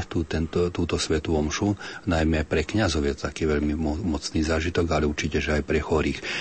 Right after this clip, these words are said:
Čo sa týka, čo sa týka chorých, ja sa vrátim ešte raz k tomu, čo mňa fascinuje v Lurdoch, je to, že nikde inde som toľko ľudské biedy nevidel ako práve tam,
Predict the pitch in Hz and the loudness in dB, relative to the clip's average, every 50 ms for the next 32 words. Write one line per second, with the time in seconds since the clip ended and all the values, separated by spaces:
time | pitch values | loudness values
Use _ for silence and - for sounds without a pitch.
0 | - - - - - 123 - 135 123 - 131 110 - 95 85 85 - - - - | -8 -6 -4 -2 0 2 2 2 2 0 0 0 2 2 0 0 -2 -4 -6 -8
1 | - - 113 107 98 98 - - - - 104 110 107 - 113 101 - 90 80 - | -6 -4 -4 -4 -4 -4 -6 -8 -6 -2 0 0 2 2 0 0 0 -2 0 0
2 | 104 95 95 92 92 - 110 104 113 110 - - 107 110 101 - - 92 87 - | 2 2 2 2 2 2 2 2 2 0 2 2 2 2 2 0 0 -2 -2 -2
3 | - - 87 80 82 82 - - 87 80 - - 87 82 92 98 92 - - 95 | -2 -2 -2 0 0 0 0 0 0 0 0 0 0 2 2 2 2 0 0 -2
4 | - - - - 82 80 80 76 78 80 76 73 76 90 101 104 - - - - | -2 -2 0 0 2 2 2 2 2 2 0 2 2 2 0 0 -2 -8 -10 -10
5 | - - - - - 95 85 - - 95 85 80 85 82 80 80 - - - - | -10 -10 -6 -2 0 0 0 0 0 0 2 2 2 2 2 0 -2 -8 -16 -20
6 | - - - - - 98 101 98 95 95 104 104 98 98 98 92 95 95 90 82 | -20 -20 -12 -6 -2 0 2 4 4 4 4 2 2 0 2 2 2 2 2 0
7 | - 90 82 - 87 87 90 - 85 78 76 - - 110 110 - - 90 85 76 | 0 -2 0 0 0 0 0 0 0 0 0 0 0 0 0 0 -2 -2 0 0
8 | 80 82 80 78 78 76 76 78 82 80 82 80 76 76 - - 73 - 80 78 | 0 0 2 0 0 0 0 0 0 0 0 0 0 0 -2 -2 0 0 2 2
9 | 76 76 73 - - 82 92 92 | 2 2 0 2 2 2 2 0